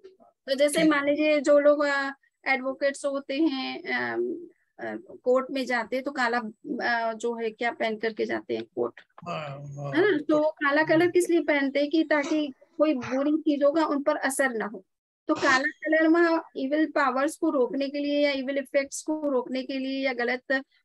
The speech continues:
Speaker 1: उनसे decision ना हो उसके लिए वो काला कलर पहन के जाते हैं।
Speaker 2: So।
Speaker 1: So, इसी तरह से आपके hospitals में blue color के पर्दे लगाए जाते हैं या green color के कर-,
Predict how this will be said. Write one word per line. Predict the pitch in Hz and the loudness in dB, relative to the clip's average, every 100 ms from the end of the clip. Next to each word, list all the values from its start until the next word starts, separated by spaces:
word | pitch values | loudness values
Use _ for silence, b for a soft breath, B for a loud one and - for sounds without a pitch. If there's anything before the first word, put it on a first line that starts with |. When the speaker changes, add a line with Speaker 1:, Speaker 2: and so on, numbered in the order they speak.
| - | -6
Speaker 1:
उनसे | 277 277 | -2 0
decision | 240 240 262 254 269 | 0 -2 0 0 2
ना | 240 247 | 2 2
हो | 311 269 | 0 0
उसके | 269 - - 294 | -6 -6 0 2
लिए | 294 285 | 2 2
वो | 285 | 0
काला | 285 208 214 | 0 -2 -2
कलर | 214 208 214 | -2 -4 -4
पहन | - 185 | -8 -8
के | - | -8
जाते | 87 - - - | -10 -12 -14 -18
हैं। | - _ _ _ _ _ _ 160 | -20 _ _ _ _ _ _ -10
Speaker 2:
So। | 139 | 0
Speaker 1:
So, | 277 269 539 - - | 2 2 -2 -6 -4
इसी | - 330 | 0 2
तरह | 330 330 320 | 4 4 4
से | 339 339 | 2 2
आपके | 330 339 | 0 0
hospitals | 330 311 - 349 320 302 | 0 -2 -4 -2 -2 2
में | 320 330 | 2 2
blue | 285 294 | -2 -4
color | 302 302 294 | 0 0 -2
के | 320 | -4
पर्दे | 302 294 277 | -4 -2 0
लगाए | 294 277 277 277 | 0 0 -2 -2
जाते | 285 285 | -6 -4
हैं | 294 | -4
या | 294 | -4
green | 269 277 | -4 -4
color | 269 277 269 | -4 -4 -4
के | 269 | -6
कर-, | 285 277 269 269 | -6 -6 -6 -14